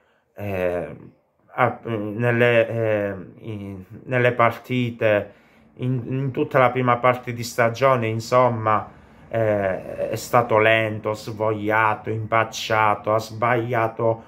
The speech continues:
una quantità impressionante di passaggi, e ha perse, eh, a centrocampo ha perso tanti di quei palloni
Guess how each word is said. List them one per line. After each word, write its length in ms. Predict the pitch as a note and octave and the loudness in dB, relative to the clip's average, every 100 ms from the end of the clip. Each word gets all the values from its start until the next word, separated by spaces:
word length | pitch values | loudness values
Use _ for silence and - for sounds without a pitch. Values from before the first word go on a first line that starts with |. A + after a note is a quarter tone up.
| - - - | -20 -20 -16
una 380 | - B2 B2+ A#2 | -6 0 2 2
quantità 1000 | A#2+ B2 C3 A#2+ A2+ - B2+ B2 A#2 - - | 4 2 2 -2 -6 2 4 6 4 0 -14
impressionante 1080 | - B2 B2 B2 - A#2 A#2 B2 B2+ B2 A2+ | -12 -8 -6 -6 -8 -4 -2 0 0 -2 -4
di 100 | G#2+ | -4
passaggi, 1120 | G#2+ A2 G2 - A2 A2 G#2+ G2+ G2 G2+ G2 - _ _ _ - | -6 -6 -6 -4 2 2 2 -2 -10 -10 -10 -12 _ _ _ -8
e 40 | |
ha 100 | G#2+ | -6
perse, 800 | A2 B2+ A#2+ - - A2+ A2 A2 _ _ _ _ | -4 -2 -2 -4 0 4 4 0 _ _ _ _
eh, 320 | - G2 F2+ D#2+ - - | -8 -6 -6 -8 -12 -8
a 180 | - B2+ | -4 -2
centrocampo 720 | - A#2 A#2+ A#2+ B2+ A#2 G#2+ | -2 0 2 4 4 2 2
ha 80 | G#2+ | -2
perso 600 | - - A2+ - - A2+ | -2 -6 -6 -6 -6 -2
tanti 540 | B2 B2 A#2+ A2+ A2 | 2 2 0 -4 -6
di 100 | G#2 | -6
quei 240 | G#2 A#2 A2+ | -2 0 2
palloni 880 | A2 A2 A2+ B2+ B2+ A#2 G#2 G2 | 4 4 4 6 6 4 -2 -10